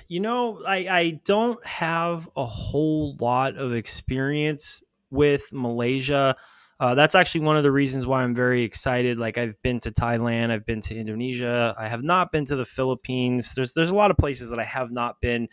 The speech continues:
uh, but definitely I, I've wanted to go to Malaysia. That's why when I was traveling last, uh, the last time I was able to go backpacking around, I was leaving Thailand on my way to Indonesia. I was like, "Oh, Malaysia would be a great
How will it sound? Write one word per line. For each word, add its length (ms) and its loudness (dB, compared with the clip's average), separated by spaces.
uh, 240 2
but 380 2
definitely 600 4
I, 320 6
I've 220 2
wanted 640 2
to 400 -2
go 260 6
to 60 4
Malaysia. 500 0
That's 240 -2
why 240 2
when 200 -4
I 80 0
was 240 -4
traveling 500 0
last, 580 -2
uh, 560 -2
the 100 -4
last 300 2
time 180 0
I 40 0
was 100 -2
able 220 -2
to 80 -2
go 140 -2
backpacking 560 -2
around, 240 0
I 60 0
was 140 -4
leaving 340 -2
Thailand 600 0
on 140 -4
my 80 -2
way 120 2
to 80 -4
Indonesia. 760 0
I 40 -10
was 80 -8
like, 100 -4
"Oh, 120 6
Malaysia 460 2
would 180 0
be 140 2
a 60 2
great 440 0